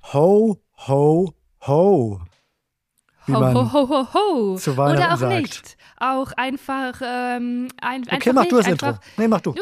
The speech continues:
Speaker 2: nein, ey,
Speaker 1: Es
Speaker 2: Tim
Speaker 1: ist
Speaker 2: Löhr.
Speaker 1: nicht so, dass wir eine St-, es ist ja nicht so, dass wir eine, eine, eine, einen Ablauf hätten in diesem Podcast, an den sich die Leute auch gewöhnt haben. Mach du, komm. Weißt du, welches Datum ist? Ich glaub nicht.
Speaker 2: Heute ist der, ähm,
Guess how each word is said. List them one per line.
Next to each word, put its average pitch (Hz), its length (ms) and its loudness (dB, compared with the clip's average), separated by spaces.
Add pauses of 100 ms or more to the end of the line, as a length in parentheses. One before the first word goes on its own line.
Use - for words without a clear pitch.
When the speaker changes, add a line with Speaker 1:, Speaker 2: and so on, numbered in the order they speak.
Speaker 2:
nein, 330 240 -2
ey, 330 180 -4
Speaker 1:
Es - 80 -12
Speaker 2:
Tim 330 220 -6
Speaker 1:
ist 320 60 -6
Speaker 2:
Löhr. 302 220 2
Speaker 1:
nicht 254 140 2
so, 233 140 4
dass 175 160 2
wir 196 100 2
eine 180 120 2
St-, - 200 -8
es 208 160 -6
ist 214 120 -6
ja 220 100 0
nicht 196 160 -2
so, 196 100 0
dass 185 220 -2
wir 175 200 2 (380)
eine, 156 400 0 (400)
eine, 143 380 -2
eine, 131 300 -6 (580)
einen 139 140 -14
Ablauf 208 420 0
hätten 185 220 -2
in 175 80 -4
diesem 156 140 -4
Podcast, 156 460 -2
an 160 80 -8
den 139 120 -4
sich 123 80 -8
die 123 60 -8
Leute 147 300 2
auch 131 100 -8
gewöhnt 165 380 -2
haben. 180 160 0
Mach 240 140 -2
du, 202 180 -8
komm. 175 260 -6 (460)
Weißt 185 220 0
du, - 20 2
welches 170 160 0
Datum 208 320 0
ist? 190 120 -6
Ich 165 100 -6
glaub 165 180 0
nicht. 117 280 -12 (580)
Speaker 2:
Heute 269 240 -4
ist 262 180 -10
der, 214 540 -4
ähm, 185 680 -6